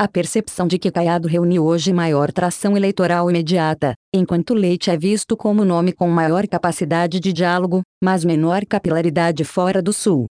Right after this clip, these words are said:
Pesquisa da Quaest divulgada em março reforça essa análise.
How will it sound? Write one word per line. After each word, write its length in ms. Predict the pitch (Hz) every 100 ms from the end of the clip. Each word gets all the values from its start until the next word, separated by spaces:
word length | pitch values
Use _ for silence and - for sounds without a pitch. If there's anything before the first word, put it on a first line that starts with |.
| _ _ _ -
Pesquisa 520 | 214 - - 247 208
da 100 | 185
Quaest 460 | - 160 160 - 180
divulgada 520 | 170 160 170 175 180
em 60 |
março 340 | 180 170 175 175
reforça 500 | 160 147 165 196 202
essa 240 | 180 -
análise. 560 | 180 180 185 180 156